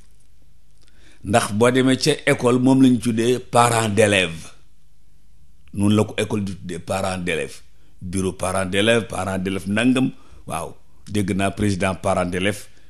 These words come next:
national. Loolu mooy ci daara, moo tudd yaayu daara. Yaayu daara avec S.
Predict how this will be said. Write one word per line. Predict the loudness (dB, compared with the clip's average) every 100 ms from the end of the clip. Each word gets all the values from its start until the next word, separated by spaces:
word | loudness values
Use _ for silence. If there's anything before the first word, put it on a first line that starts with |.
| -14 2
national. | 4 4 2 -2 -4 -8 -14 -18 -18 -18 -18 -18 -16 -18 -18 -18 -18 -18 -18 -4
Loolu | 4 4 6
mooy | 6 4 2
ci | 2
daara, | 6 6 6
moo | 4 2
tudd | 2 -2 0
yaayu | 2 6 6 6 4 4
daara. | 0 0 -2 -6 -12 -16 -18 -18 -16 -16 -16 -16 -16 -18 -18 -18 -16 -16 -16 -16 -18 -18 -18 -16 -16 -16 -18 -16 -2
Yaayu | 4 6 6
daara | 6 4 4
avec | 2 0 -2 0
S. | 4 6 4 2